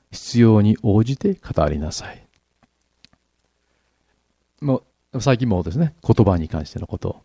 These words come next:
よく触れるんですけども、ここのエピソードではですね、「悪い言葉を一切口にしてはいけません」って書いています。聞く人が恵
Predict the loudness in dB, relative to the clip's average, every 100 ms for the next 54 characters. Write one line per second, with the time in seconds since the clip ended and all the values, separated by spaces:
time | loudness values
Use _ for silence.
0 | -10 -6 -6 -8 -12 _ -4 -2 0 -2
1 | -8 -6 -2 0 2 0 -2 _ _ _
2 | _ _ _ _ _ _ _ _ _ _
3 | _ _ _ _ _ _ -10 0 2 2
4 | 2 0 0 0 -2 -2 -2 _ 2 4
5 | 2 2 2 2 0 -2 -6 -4 -8 -8
6 | -6 -6 -6 -4 -4 -6 _ _ _ _
7 | -8 -6 -4 -6 -8 -14 -18 -20 -20 _
8 | _ _ _ _ _ _ _ _ _ _
9 | _ -20 _ _ _ _ _ _ _ _
10 | _ _ 0 4 4 4 6 4